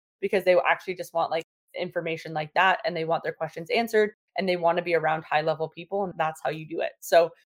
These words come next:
yeah, so whether you guys do that, like, start off at a free group, two, like, twenty bucks, thirty bucks, forty bucks, fifty bucks, hundred bucks, three hundred bucks, whatever, that's kind of how you guys find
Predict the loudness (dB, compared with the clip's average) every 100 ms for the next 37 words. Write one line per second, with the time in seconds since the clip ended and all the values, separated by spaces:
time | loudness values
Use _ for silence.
0 | 4 8 8 2 -4 2 4 4 2 4
1 | 6 6 2 0 2 4 2 2 -2 0
2 | 2 2 0 -6 -4 -4 0 0 0 -8
3 | -12 -8 -8 -8 -12 _ -4 -2 0 4
4 | 6 4 2 -4 0 0 0 -4 -6 -2
5 | -2 -2 -8 -2 -2 -2 -6 0 0 -2
6 | _ -6 -4 -2 -2 -4 -2 0 2 0
7 | -2 4 4 4 -4 -4 -2 -2 0 0
8 | 0 0 -4 -4 -6